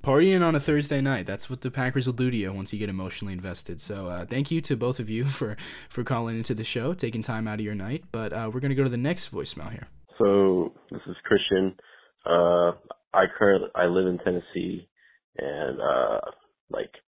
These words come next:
Speaker 2: everyone's just hitting up my line, crying on me 'cause, like, we've just lost to the Titans, so everyone's on my ass. But, like, I've been a fan since twenty twelve, and, like, this, about a, a year or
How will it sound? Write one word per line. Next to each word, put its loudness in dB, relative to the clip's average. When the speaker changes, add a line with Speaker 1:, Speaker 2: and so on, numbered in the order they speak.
Speaker 2:
everyone's 4
just -12
hitting 2
up 2
my 0
line, -2
crying 0
on 0
me -2
'cause, -4
like, -6
we've -4
just -4
lost 4
to -4
the -6
Titans, 2
so -2
everyone's -2
on -2
my -4
ass. -2
But, 2
like, -2
I've 4
been 10
a -4
fan 8
since -8
twenty 6
twelve, 6
and, 0
like, -2
this, -4
about 8
a, -8
a -2
year 8
or 4